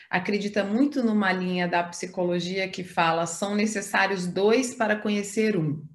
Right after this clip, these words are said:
Ah, eu posso me conhecer muito, mas é o seu olhar, Bárbara, sobre mim, que vai me ajudar a ver aquilo que eu não, a, a, eventualmente não enxergo,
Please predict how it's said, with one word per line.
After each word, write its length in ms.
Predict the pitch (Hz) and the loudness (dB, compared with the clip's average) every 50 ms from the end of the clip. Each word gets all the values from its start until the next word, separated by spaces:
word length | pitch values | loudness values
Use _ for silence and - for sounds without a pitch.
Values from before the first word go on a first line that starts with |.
| - _ _ _ _ _ - - - - - - - - _ _ _ _ _ - | -20 _ _ _ _ _ -20 -20 -20 -20 -20 -20 -20 -20 _ _ _ _ _ -4
Ah, 580 | - 175 175 170 170 170 170 160 147 - - - - - | -2 0 0 0 0 0 0 -2 -4 -6 -10 -16 -12 -6
eu 160 | - 202 202 - | -6 -4 0 2
posso 280 | 254 277 277 - 285 | 2 2 2 4 2
me 100 | 277 262 | 2 4
conhecer 460 | 254 277 262 247 240 240 240 - 269 | 4 4 2 4 4 2 2 4 4
muito, 580 | 262 254 247 240 240 247 247 226 208 - - 190 | 6 6 8 8 8 8 8 6 4 2 -2 -2
mas 260 | 196 190 190 185 185 | 0 0 2 2 2
é 80 | 208 202 | 2 2
o 80 | 208 | 0
seu 600 | 214 208 - - - - - 247 247 311 359 349 | 0 -4 -6 -10 -8 2 6 8 8 10 8 8
olhar, 680 | 294 247 220 202 180 170 165 175 170 175 175 - - - _ _ _ _ | 6 6 6 6 6 6 6 4 2 0 -2 -8 -12 -16 _ _ _ _
Bárbara, 640 | - - 170 180 180 165 160 175 170 156 160 156 160 | -2 4 6 8 8 8 6 4 4 4 4 4 2
sobre 440 | 156 - - 220 208 208 202 185 185 | 0 0 2 4 4 4 4 0 -2
mim, 460 | 190 196 214 247 262 240 208 190 - - | 0 2 4 4 4 4 4 0 -2 -6
que 100 | - 202 | -8 -2
vai 200 | 190 220 220 226 | 2 4 4 4
me 100 | 233 226 | 6 4
ajudar 440 | 226 220 226 226 214 214 220 226 226 | 4 4 2 2 4 4 6 6 6
a 100 | 220 208 | 4 4
ver 360 | 190 185 196 233 247 262 262 | 2 0 2 4 6 6 6
aquilo 480 | 240 247 - - - - 320 320 339 339 | 4 2 0 -4 0 0 2 2 2 0
que 140 | - - | 0 0
eu 180 | 330 403 415 403 | 2 2 4 4
não, 140 | 359 311 - | 2 2 2
a, 80 | 214 | 2
a, 480 | 208 - - 233 - - - - - - 208 214 - | 0 0 -2 -2 -2 -2 -4 -6 -8 -8 -12 -8 -6
eventualmente 720 | 208 202 202 208 208 226 226 220 226 214 214 220 226 233 220 | -2 -2 0 2 2 2 4 4 4 4 4 4 2 2 0
não 140 | 214 208 208 | 0 0 0
enxergo, 720 | 202 185 - - - 180 175 175 170 175 180 170 170 - | 0 -2 -2 0 2 4 6 6 6 4 2 -4 -6 -8